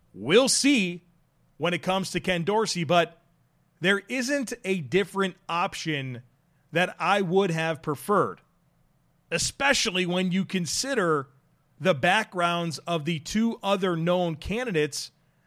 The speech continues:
that we were made aware of in Edgar Bennett and T Martin. Both of those guys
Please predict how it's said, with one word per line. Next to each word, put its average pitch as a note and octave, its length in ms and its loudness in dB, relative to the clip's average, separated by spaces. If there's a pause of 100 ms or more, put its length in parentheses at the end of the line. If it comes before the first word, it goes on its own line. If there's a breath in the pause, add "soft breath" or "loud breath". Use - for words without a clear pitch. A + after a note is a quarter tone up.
that D#3 180 2
we G3 140 2
were G3 160 2
made F3 240 2
aware F#3 380 4
of D3+ 300 2
in D3+ 220 -2
Edgar D#3 340 -4
Bennett E3 460 0 (360)
and C#3 180 -8
T F3 200 -2
Martin. G#3 420 2 (600)
Both A#3 260 2
of F#3+ 80 -4
those G3+ 240 4
guys E3 500 2